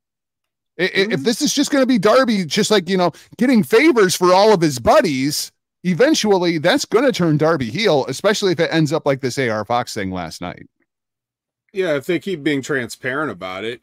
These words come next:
Speaker 2: it, it will. But I, I think, um, you know, as far as, as far as the pillars thing,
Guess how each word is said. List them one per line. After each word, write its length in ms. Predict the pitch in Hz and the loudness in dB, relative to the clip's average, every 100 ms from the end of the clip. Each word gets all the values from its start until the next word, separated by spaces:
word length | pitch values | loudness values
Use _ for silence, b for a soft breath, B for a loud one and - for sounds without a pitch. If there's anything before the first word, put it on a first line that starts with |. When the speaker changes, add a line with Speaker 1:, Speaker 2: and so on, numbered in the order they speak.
| - | -12
Speaker 2:
it, 220 | 117 107 | -12 -10
it 180 | 120 120 | -8 -8
will. 280 | 110 104 110 | -8 -8 -10
But 320 | 110 127 123 | -10 -8 -8
I, 440 | 117 127 131 - 135 | -6 -6 -6 -6 -6
I 40 | |
think, 400 | 123 190 170 - | -2 0 0 -2
um, 420 | 151 131 113 107 - _ b b b b b | 0 0 -2 -8 -12 _ b b b b b
you 80 | 156 | 0
know, 160 | 165 156 | 2 2
as 100 | 135 | 2
far 260 | 202 208 | 2 4
as, 220 | 175 127 117 | 2 -2 -8
as 140 | 143 | -10
far 220 | - 196 | -2 0
as 120 | 175 120 | 0 -2
the 100 | 131 | -8
pillars 440 | 180 185 147 131 | -2 0 0 -2
thing, 420 | 135 120 113 117 | -6 -8 -8 -10